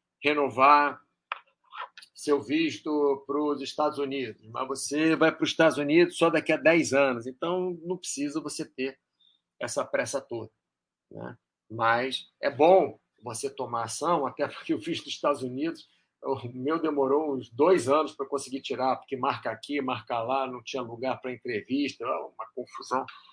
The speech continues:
ah, por causa da pandemia, né? E agora a pandemia tá acabando, mas agora temos invasão de alienígenas. É, a invasão de alienígenas. No, no Alasca foi abatido lá, um ovni. Nossa,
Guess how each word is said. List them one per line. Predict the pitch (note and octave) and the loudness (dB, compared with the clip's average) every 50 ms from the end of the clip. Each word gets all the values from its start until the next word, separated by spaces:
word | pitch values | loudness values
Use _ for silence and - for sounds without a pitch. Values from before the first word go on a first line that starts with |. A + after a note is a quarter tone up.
| _ _ _ _ _ _ _ _ _ _ _ - | _ _ _ _ _ _ _ _ _ _ _ -10
ah, | - - A1 - - - - _ | -6 -6 -6 -6 -8 -12 -16 _
por | _ - | _ -4
causa | B2 A2+ | -2 0
da | A#2 - | 0 -2
pandemia, | G#2+ - C3 A#2+ A#2+ A2+ A2 G#2+ G#2+ G#2+ G2+ G#2 | -2 -2 -4 -4 -4 -4 -6 -6 -6 -6 -6 -8
né? | B2 C3 B2+ - _ _ _ _ _ _ _ _ _ | -8 -10 -10 -12 _ _ _ _ _ _ _ _ _
E | C3 | 4
agora | C3+ C#3 B2+ D#3 E3+ F3 E3+ | 6 8 12 12 12 12 12
a | D#3 - | 12 10
pandemia | - F3 F3 E3 E3 E3 E3+ E3+ E3 | 12 10 12 10 10 8 8 6 6
tá | - D#3 | 6 6
acabando, | D3+ - D#3+ D3+ D3+ D#3 F3 F#3 F#3 F3+ | 8 10 8 10 10 10 10 10 8 6
mas | F3+ E3+ D#3+ | 4 4 4
agora | D#3+ D3 C3+ E3 D#3 E3+ D#3+ | 4 4 6 6 6 6 4
temos | - - E3+ E3+ E3 D3 B2 | 2 0 0 0 0 0 -2
invasão | D#3+ C#3+ E3 D#3 C#3+ - - D#3 F3+ F#3 F3 | 2 6 8 8 8 6 6 4 4 4 4
de | D3 E3 | 4 2
alienígenas. | E3+ E3+ F3+ F3 D#3 D3 F3 F#3+ F3 - D3+ C#3+ C3 A#2+ A2 - - - _ _ _ _ _ _ _ _ _ _ _ _ _ _ _ _ _ - | 2 2 2 0 0 2 2 2 2 0 0 -2 -2 -4 -8 -10 -16 -20 _ _ _ _ _ _ _ _ _ _ _ _ _ _ _ _ _ -6
É, | B2 A#2+ A#2+ A#2+ A#2 A2+ A2 A#2+ A#2+ A#2 A2 - - - _ _ _ _ _ _ _ _ _ _ _ _ _ _ _ _ _ _ _ _ _ - | -4 -4 -2 -2 -2 -2 -4 -6 -8 -10 -12 -14 -18 -20 _ _ _ _ _ _ _ _ _ _ _ _ _ _ _ _ _ _ _ _ _ -10
a | B2+ B2+ B2+ B2 | -10 -10 -10 -10
invasão | B2+ A2+ A2 A2 A2 A#2+ C#3 | -10 -8 -8 -8 -8 -8 -6
de | C#3+ | -6
alienígenas. | C#3+ C#3+ D3+ C3+ A2+ A2 A2 A2+ A2+ A2 G#2 G#2 - - - _ | -6 -6 -6 -6 -8 -8 -10 -12 -12 -12 -14 -16 -18 -20 -20 _
No, | A2 A2+ A2+ G#2+ G#2 G#2 G#2 - | -10 -4 -2 0 0 0 -2 -6
no | A#2+ A2+ A2 | -4 0 0
Alasca | A2 G#2+ G#2+ A#2 C3 C3 - - C3 | 2 4 4 4 4 4 2 -2 -8
foi | - - C3 B2+ | -6 -2 0 0
abatido | B2+ - B2+ A2+ - - - A#2+ A#2+ A2 - - - | 2 0 -2 -2 -4 -8 -8 -8 -8 -8 -10 -10 -6
lá, | - A2+ B2 A#2+ A2+ | -4 -2 -2 -2 -4
um | G#2+ - _ _ _ | -6 -12 _ _ _
ovni. | - G2 B2 C#3 B2+ A2 G#2 G#2+ G#2 G2+ - _ _ _ - | -6 -4 -2 -2 -2 -4 -8 -12 -12 -14 -14 _ _ _ -6
Nossa, | - F#2+ A2+ B2+ B2+ B2 - - - | -2 0 0 0 0 -2 -6 -14 -18